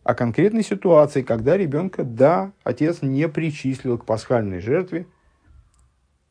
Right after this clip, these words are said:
Ой бобер дер овел гот мойне гевендем котен алписхей, но если бы отец, да, причислил его к пасхальной жертве,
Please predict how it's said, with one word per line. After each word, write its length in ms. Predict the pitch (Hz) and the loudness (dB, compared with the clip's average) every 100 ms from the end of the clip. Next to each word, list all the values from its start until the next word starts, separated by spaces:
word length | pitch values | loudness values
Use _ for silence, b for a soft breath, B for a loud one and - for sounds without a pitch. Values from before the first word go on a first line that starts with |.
| _ _ _ _ b b b b _ | _ _ _ _ b b b b _
Ой 260 | 139 151 143 | 4 6 6
бобер 460 | 139 170 139 135 | 6 6 8 8
дер 260 | 113 120 120 | 6 2 2
овел 520 | - 170 147 113 107 | 4 6 8 6 2
гот 280 | 101 131 120 | 2 0 0
мойне 460 | 127 143 165 147 120 | 0 2 2 2 2
гевендем 540 | 110 107 107 104 104 | 0 0 -2 -2 -2
котен 440 | 117 113 101 98 98 | 0 0 0 -4 -4
алписхей, 920 | 131 123 104 117 - - 90 85 131 _ _ | -2 -2 -2 -6 -8 -8 -8 -6 -8 _ _
но 320 | - 147 139 110 | -2 2 4 4
если 480 | 120 139 104 107 | 4 2 0 -4
бы 180 | 95 95 | -2 -2
отец, 340 | 90 85 87 92 | -2 -4 -6 -8
да, 280 | 95 180 254 | -4 -2 0
причислил 520 | 214 180 156 139 127 | -2 -2 -4 -2 0
его 140 | 110 | 0
к 40 | - | 0
пасхальной 480 | 110 - 101 98 | -4 -2 -4 -4
жертве, 420 | 90 87 71 - | -8 -10 -12 -16